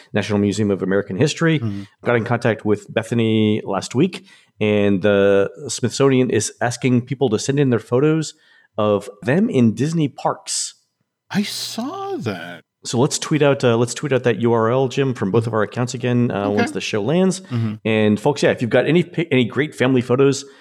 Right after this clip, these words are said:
Speaker 1: of you, your family in a Disney, domestic Disney theme park, so
Speaker 2: Mm-hmm.
Speaker 1: Disneyland, Walt Disney World, go ahead and send those in to the Smithsonian.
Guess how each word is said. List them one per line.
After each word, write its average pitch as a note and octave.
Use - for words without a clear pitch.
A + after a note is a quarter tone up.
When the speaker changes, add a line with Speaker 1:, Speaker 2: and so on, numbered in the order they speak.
Speaker 1:
of G2
you, C#3+
your G#2+
family A#2+
in A2+
a B2+
Disney, A2+
domestic A2+
Disney G#2+
theme A2
park, C#3+
so A#2
Speaker 2:
Mm-hmm. G2
Speaker 1:
Disneyland, F#2+
Walt F2+
Disney F#2
World, A2+
go G#2+
ahead A2+
and G2+
send G#2
those G2
in G2
to G#2+
the F#2
Smithsonian. D#3